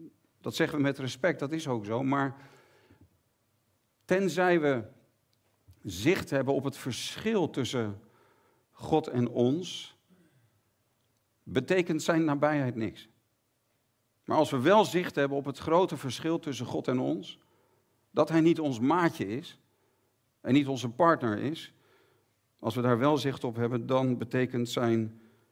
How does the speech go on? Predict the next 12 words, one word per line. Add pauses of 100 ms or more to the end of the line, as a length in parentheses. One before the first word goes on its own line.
(760)
nabijheid
juist
heel
erg
veel. (720)
Maar
als
we
even
nadenken
over
God